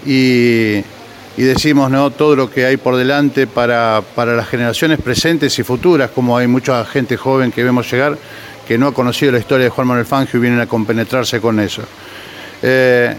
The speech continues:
entiendo de todas estas acciones que, eh,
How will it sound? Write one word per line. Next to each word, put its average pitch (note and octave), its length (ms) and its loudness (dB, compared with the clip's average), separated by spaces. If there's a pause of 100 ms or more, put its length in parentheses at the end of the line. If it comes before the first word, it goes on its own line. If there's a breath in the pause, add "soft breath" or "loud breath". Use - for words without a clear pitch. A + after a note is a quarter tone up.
entiendo D3 560 2
de C3 280 2
todas D3 400 0
estas C#3 400 -2
acciones C#3+ 480 0
que, A#2 480 0 (420 loud breath)
eh, A#2 600 0